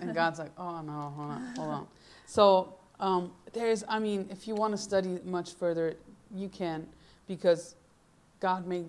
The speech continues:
Speaker 1: made tunics of skin, so what did he have to do, right? Unless he magically, not magically, but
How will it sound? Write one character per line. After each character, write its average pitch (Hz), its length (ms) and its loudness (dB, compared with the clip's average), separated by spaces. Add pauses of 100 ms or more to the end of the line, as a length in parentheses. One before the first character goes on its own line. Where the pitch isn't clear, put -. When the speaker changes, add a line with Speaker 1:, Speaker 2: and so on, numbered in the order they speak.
(120)
Speaker 1:
made 175 240 -4
tunics 175 380 -8
of 160 100 -6
skin, 156 400 -6
so 151 240 -4
what 160 160 -2
did 165 160 -12
he 165 80 -10
have 160 240 -6
to 165 80 -14
do, 165 220 -6
right? 151 340 -6
Unless 156 340 -8
he 170 80 -8
magically, 156 680 -8 (1600)
not 170 220 -4
magically, 156 480 -8
but - 180 -10